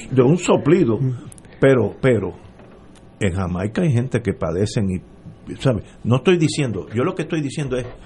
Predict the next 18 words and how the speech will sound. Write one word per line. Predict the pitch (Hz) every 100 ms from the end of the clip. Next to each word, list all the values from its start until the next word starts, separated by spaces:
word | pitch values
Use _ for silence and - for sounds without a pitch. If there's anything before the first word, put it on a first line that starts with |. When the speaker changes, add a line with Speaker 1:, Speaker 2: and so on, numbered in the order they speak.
| - - - -
Speaker 1:
que | 127
en | 113
Puerto | 117 113 120 110
Rico, | 170 151 90 - - - - - - - - -
para | 107 107
ir | 170 -
contra | 165 143 117 98
ese | 113 -
establishment | - - - 143 104 101 - 87 85 - -
es | 104 110 104
bien | 101 98 151
difícil. | 160 - 90 127 - 175 - - - - - - -
Speaker 2:
Claro. | 104
Speaker 1:
Porque | 117 104
a | 120
doña | 123 131 127
Yuya, | 156 202 151 123 147 - - - - - - - - -
que | 127 120 117 107